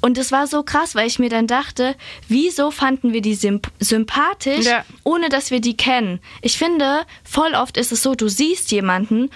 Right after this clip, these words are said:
Speaker 1: und du weißt schon, ob das matcht oder nicht.
Speaker 2: Ja.
Speaker 1: Manchmal ist es dann ein falscher erster Eindruck,
Speaker 2: Ja.
Speaker 1: aber meistens sind die ersten Eindrücke die richtigen, finde
Speaker 2: Das
Speaker 1: ich.
Speaker 2: heißt, die Frage würdest du so beantworten, dass du den Menschen anschaust und dann schaust, wirkt er sympathisch oder
Speaker 1: Ja.
Speaker 2: nicht?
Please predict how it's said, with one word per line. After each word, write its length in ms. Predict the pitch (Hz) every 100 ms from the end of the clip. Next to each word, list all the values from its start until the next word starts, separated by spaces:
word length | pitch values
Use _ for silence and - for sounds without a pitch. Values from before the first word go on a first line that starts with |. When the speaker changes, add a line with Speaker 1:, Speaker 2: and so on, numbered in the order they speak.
| -
Speaker 1:
und 160 | 220 220
du 120 | 214
weißt 440 | 233 277 311 -
schon, 240 | 233 233 247
ob 200 | 214 -
das 160 | 208 -
matcht 340 | 208 208 -
oder 200 | 208 214
nicht. 380 | 196 175 - -
Speaker 2:
Ja. 280 | 240 220 - -
Speaker 1:
Manchmal 720 | 247 285 - 262 262 262 - -
ist 220 | 240 226
es 100 | -
dann 320 | 220 208 202
ein 240 | - 196 196
falscher 360 | 240 269 320 -
erster 360 | 247 285 -
Eindruck, 480 | 269 285 294 302 302
Speaker 2:
Ja. 280 | 214 208 214
Speaker 1:
aber 280 | 208 208 208 -
meistens 840 | 240 262 339 359 - 202 240 311
sind 160 | - 220
die 80 | 202
ersten 300 | 196 226 254
Eindrücke 500 | 220 233 226 220 214
die 200 | 214 214
richtigen, 640 | 226 233 - 190 180 180 190
finde 200 | - 202 233
Speaker 2:
Das 80 |
Speaker 1:
ich. 40 | 226
Speaker 2:
heißt, 380 | 240 262 - - -
die 120 | 233
Frage 340 | 220 233 262 254
würdest 240 | 233 226
du 40 | 233
so 140 | 240
beantworten, 440 | 240 208 240 240
dass 120 | 226 226
du 140 | 233
den 120 | 220
Menschen 280 | 214 220 214
anschaust 440 | - 240 277 269
und 100 | -
dann 120 | 220 220
schaust, 420 | 226 220 - - -
wirkt 240 | 202 233
er 60 | 233
sympathisch 520 | 233 214 220 233 240
oder 100 | 240
Speaker 1:
Ja. 160 | 226 214
Speaker 2:
nicht? 160 | 196